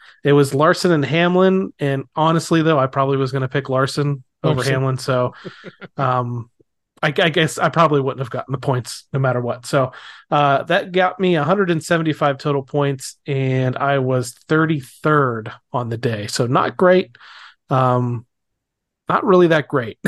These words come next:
Speaker 1: <laughs> but I, I, I'm still doing okay though in the playoff standings. What did your team look like for, uh, this race at Texas?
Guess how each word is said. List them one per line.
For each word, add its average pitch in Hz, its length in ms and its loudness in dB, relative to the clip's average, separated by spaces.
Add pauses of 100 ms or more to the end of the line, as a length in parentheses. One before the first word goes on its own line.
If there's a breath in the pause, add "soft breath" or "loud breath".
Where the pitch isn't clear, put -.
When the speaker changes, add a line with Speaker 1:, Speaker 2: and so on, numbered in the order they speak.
(120)
Speaker 1:
<laughs> - 200 0
but 165 600 0 (400 loud breath)
I, 151 120 2
I, 139 360 0 (320)
I'm 131 100 -6
still - 220 -2
doing 165 180 2
okay 131 300 -2
though 110 140 -10
in 113 60 -10
the 131 60 -6
playoff 113 300 -4
standings. 113 400 -4
What 165 100 4
did 156 180 2
your 135 140 4
team 127 240 0
look 117 200 -4
like 117 200 0
for, 123 240 0
uh, 120 100 2
this 117 220 -4
race 120 180 -2
at - 80 -12
Texas? - 520 -8